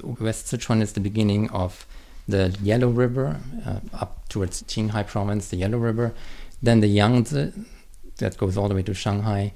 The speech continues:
then the Mekong, which goes through Southeast Asia. And if you go further west into Tibet, proper central Tibet, there's the Salween that goes through Southeast Asia, then the Brahmaputra that goes into India, and the Ganges that goes into India.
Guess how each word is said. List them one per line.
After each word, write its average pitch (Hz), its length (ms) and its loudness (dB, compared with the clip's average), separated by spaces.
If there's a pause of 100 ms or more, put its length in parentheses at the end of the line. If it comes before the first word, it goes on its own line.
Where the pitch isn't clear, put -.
(420)
then 120 240 6
the 104 80 6
Mekong, 147 800 2
which - 260 -6
goes 98 240 0
through - 180 -4
Southeast 98 460 -2
Asia. 120 240 0
And 123 100 6
if 117 80 0
you 127 80 0
go 120 120 0
further 135 340 2
west 120 460 -2
into 104 440 0
Tibet, 107 460 0 (140)
proper 107 340 2
central 123 400 -2
Tibet, 110 380 -2 (360)
there's - 160 0
the 113 60 -2
Salween 113 600 4
that 117 120 2
goes 104 340 0
through 107 140 -2
Southeast 101 440 0
Asia, 98 360 0
then 101 240 2
the 95 100 2
Brahmaputra 98 840 0
that 107 100 2
goes 110 240 0
into 107 140 -2
India, 104 380 2
and 95 120 2
the 92 60 0
Ganges 90 520 0
that 98 80 -4
goes 95 200 -6
into 92 160 -2
India. 95 320 -6